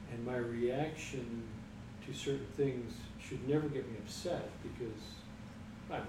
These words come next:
I'm really just pond scum with a mouth. Now, some people here may be just pond scum with a mouth, but I'm not. And my worldview would be that I'm special, I'm unique, and as we'll see as we go through this, I'm, I'm held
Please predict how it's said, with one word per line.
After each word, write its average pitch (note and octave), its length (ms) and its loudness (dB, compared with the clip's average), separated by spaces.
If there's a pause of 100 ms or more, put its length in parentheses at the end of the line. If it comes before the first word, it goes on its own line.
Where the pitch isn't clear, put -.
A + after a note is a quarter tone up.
I'm A#2+ 180 -2
really A#2+ 200 4
just G#2+ 240 -4 (340)
pond B2 240 -4
scum - 280 -4
with A2 180 -4
a - 20 -4
mouth. D3 160 0 (1700)
Now, C3+ 120 2 (200)
some D#3+ 340 4
people D3+ 340 4
here D#3 160 6
may D#3 320 8
be G3 360 6
just - 380 2
pond B2+ 300 -2
scum A#2+ 160 0
with A#2 120 -2
a - 20 -2
mouth, D3+ 180 4
but G#3+ 220 12
I'm A#3 320 8
not. - 480 4 (220)
And - 760 6
my C3+ 140 6 (120)
worldview B2 360 2
would A2 160 2
be A#2 240 -2
that A2 180 -2
I'm A2+ 140 -4
special, G#2 480 -2
I'm A#2 280 -6
unique, A#2 380 -2 (580)
and G#2+ 380 -2 (280)
as G#2 120 -4
we'll G#2+ 140 -4
see A2 340 0
as G#2 60 -2
we G#2 180 -6
go G#2+ 120 -4 (120)
through A2 220 -2
this, - 180 -6 (520)
I'm, A2+ 120 -4
I'm G#2+ 340 -6
held G#2+ 140 -6